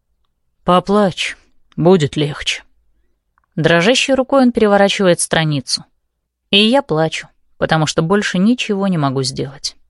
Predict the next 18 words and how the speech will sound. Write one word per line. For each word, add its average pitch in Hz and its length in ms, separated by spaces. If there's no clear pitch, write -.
Плачу 208 500
и - 80
плачу. - 540
Мой 190 200
сосед - 380
сидит 180 320
неподвижно, 190 640
когда 170 240
я 208 100
сворачиваюсь 226 720
в 202 60
уютных 220 380
объятиях 156 560
Эсбина. 147 440
Мы 175 180
приземляемся 156 640
в 135 40
Детройте, 190 520